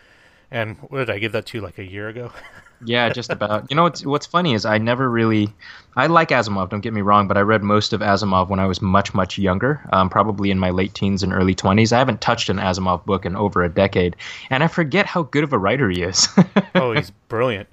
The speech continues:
Speaker 1: Uh, it's Caves of Steel.
Speaker 2: Murakami's existence for quite some time, um, because of that. Kafka on the Shore is one heck of an introduction into Murakami, uh, given that the story takes place, um, in two completely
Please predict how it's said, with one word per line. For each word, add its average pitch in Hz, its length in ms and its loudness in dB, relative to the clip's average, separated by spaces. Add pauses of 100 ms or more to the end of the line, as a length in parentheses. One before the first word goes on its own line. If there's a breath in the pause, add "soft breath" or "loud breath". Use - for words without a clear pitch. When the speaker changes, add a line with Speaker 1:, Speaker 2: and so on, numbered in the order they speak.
(760 soft breath)
Speaker 1:
Uh, 131 360 6
it's 131 220 -2
Caves 143 360 -2
of 120 140 -2
Steel. 120 400 -2
Speaker 2:
Murakami's 104 560 2
existence 98 420 -4
for 95 120 -6
quite 98 240 0
some 92 120 -6
time, 90 480 0
um, 87 360 0
because 92 280 0
of 87 100 -4
that. 85 200 -2 (680)
Kafka 160 280 2
on 156 80 2
the 139 80 -2
Shore 131 260 0
is 110 160 -2
one 123 120 0
heck 123 180 0
of 113 60 -12
an 113 100 -4
introduction 101 560 -6
into 87 140 -12
Murakami, 90 560 -6 (100)
uh, 92 200 -2
given 95 280 -2
that 92 240 0 (380 loud breath)
the 110 80 2
story 113 320 2
takes 113 280 -2
place, 113 500 0
um, 95 280 0
in 95 140 -4
two 117 260 0
completely 113 480 -2